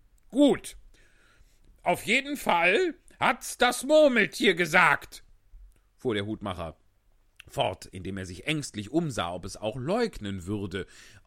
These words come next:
auch leugnen würde, aber das Murmeltier leugnete nichts, denn es war fest eingeschlafen. „Dann“, sprach der Hutmacher weiter,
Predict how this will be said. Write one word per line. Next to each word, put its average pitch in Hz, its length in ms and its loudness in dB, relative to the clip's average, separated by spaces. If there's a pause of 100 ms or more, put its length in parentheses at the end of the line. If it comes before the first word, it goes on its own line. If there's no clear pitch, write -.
auch 160 460 2
leugnen 101 460 -2
würde, 107 280 -2
aber 135 180 -10
das 147 200 -8
Murmeltier 156 560 -4
leugnete 135 560 -6
nichts, - 480 -2 (800)
denn 185 120 -8
es 101 120 -12
war 95 120 -4
fest - 320 -10
eingeschlafen. 65 800 -14 (580)
„Dann“, 196 520 2 (560)
sprach 135 300 -4
der 127 160 -4
Hutmacher 123 460 -6
weiter, 107 440 -4